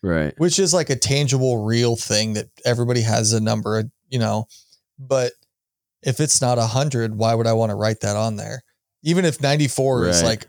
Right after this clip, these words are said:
Speaker 2: a good, realistic, in the real Navy,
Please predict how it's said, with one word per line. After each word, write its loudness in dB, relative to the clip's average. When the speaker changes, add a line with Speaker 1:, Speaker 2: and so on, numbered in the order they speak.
Speaker 2:
a 0
good, 0
realistic, 0
in 0
the 2
real 2
Navy, -2